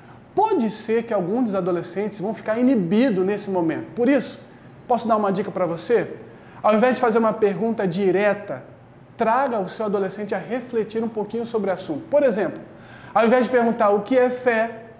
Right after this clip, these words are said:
faça assim com ele: "Olha, na sua opinião, Noé exerceu a fé ao construir a arca?" Um outro exemplo: "Olha, o que você acha, adolescente? É, quando no Monte Moriá, Abraão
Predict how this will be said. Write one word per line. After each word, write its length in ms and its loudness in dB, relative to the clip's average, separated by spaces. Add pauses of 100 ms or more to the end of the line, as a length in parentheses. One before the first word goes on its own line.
(120)
faça 260 0
assim 180 -2
com 160 -2
ele: 180 2
"Olha, 340 2 (420)
na 180 2
sua 280 -4
opinião, 480 0 (520)
Noé 640 4 (180)
exerceu 1040 0
a 80 2
fé 600 -4 (280)
ao 160 4
construir 460 0
a 80 4
arca?" 480 0 (580)
Um 80 4
outro 240 6
exemplo: 360 2
"Olha, 260 4 (200)
o 80 -2
que 80 4
você 300 2
acha, 260 4
adolescente? 640 -2 (340)
É, 720 2 (640)
quando 300 4
no 140 4
Monte 480 4
Moriá, 640 0
Abraão 720 -2